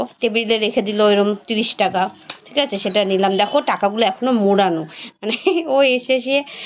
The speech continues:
এরমভাবে রাখে, আমি টুক করে এরমভাবে সরিয়ে দিই। তারপরে এই যে খুচরো পয়সা এখানে ওখানে রেখে দেয় মাঝে মাঝে, সেগুলো সব জমিয়ে আমি মানি ব্যাগটায় রেখে দিই, ঠিক আছে? এইটাই হলো আমার সারা মাসের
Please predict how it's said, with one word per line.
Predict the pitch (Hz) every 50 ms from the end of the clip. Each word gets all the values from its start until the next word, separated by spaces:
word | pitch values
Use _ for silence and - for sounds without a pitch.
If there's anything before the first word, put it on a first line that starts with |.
| - - - -
এরমভাবে | 220 220 226 226 240 254 262 254 269
রাখে, | 262 247 247 247 - 359
আমি | 330 254 220 233 240
টুক | 233 - 254 247 _ -
করে | - 294 349
এরমভাবে | 330 269 277 262 269 262 294
সরিয়ে | - - 226 196 190 175 156
দিই। | 156 156 - - - - - - - - - -
তারপরে | - 196 190 - 202 214 208 214
এই | 208 208
যে | 208 202 202 185 185
খুচরো | - - 240 208 226 233 214
পয়সা | 214 214 226 - 233 220
এখানে | 208 196 202 - 240 226 226 220
ওখানে | 208 - - 233 214 214 214 208 220 - - - - - _ -
রেখে | 208 220 - - 220
দেয় | 220 214 214 214 208
মাঝে | 196 196 233 220 214
মাঝে, | 208 202 226 247 285 285 254
সেগুলো | - 220 185 185 202 202 208
সব | 214 - - 233 226 247 262 254 - - - - - - _ _ - 196
জমিয়ে | 180 208 208 214 220 226 240 262 302 349 453 554 - - _ - - _ _ _ _ _ - _ _ - - - - - - - _ _ -
আমি | 170 175 185 190 202 214
মানি | 214 196 170 165 180 185
ব্যাগটায় | 180 180 180 - 254 262 196
রেখে | 170 160 - -
দিই, | 156 160 160 - -
ঠিক | - 254 277
আছে? | 330 330 269 - - 160 151 - _ _ _ _ _ _ _
এইটাই | - - 190 190 185 226 226 247
হলো | 247 214 208 208 226 233
আমার | 214 190 190 202 240 294 381 403 - - _ -
সারা | - - 185 170 175 180
মাসের | 185 190 196 - 262